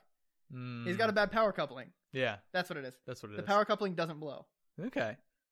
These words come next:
Speaker 1: 'Cause that is such a minor thing.
Speaker 2: But
Speaker 1: The droid was just slightly built better.
Speaker 2: Mm-hmm.
Speaker 1: So that they take him. R two doesn't go to him. So they never see the
Speaker 2: So
Speaker 1: message.
Speaker 2: they never get the plans.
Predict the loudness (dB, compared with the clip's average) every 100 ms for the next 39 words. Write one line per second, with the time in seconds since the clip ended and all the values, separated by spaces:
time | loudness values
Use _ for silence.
0 | _ _ _ 4 6 6 6 4 4 2
1 | 2 0 2 0 0 -8 -14 -6 4 8
2 | 8 8 6 6 2 4 0 0 -8 0
3 | 0 2 -2 0 -2 0 0 -2 -6 _
4 | _ -16 -6 -4 -4 -6 _ -2 2 4
5 | 2 2 0 2 -2 -2 -2 -4 -4 -8
6 | -14 _ _ _ _ _ _ _ _ -2
7 | 4 4 4 4 4 6 6 6 2 4
8 | 4 4 0 -2 -4 -8 -12 _ _ _
9 | _ _ -2 0 4 4 4 2 0 -2
10 | -2 -4 -4 -4 -4 -6 -8 -10 -12 -8
11 | -4 -4 -4 -8 -14 -16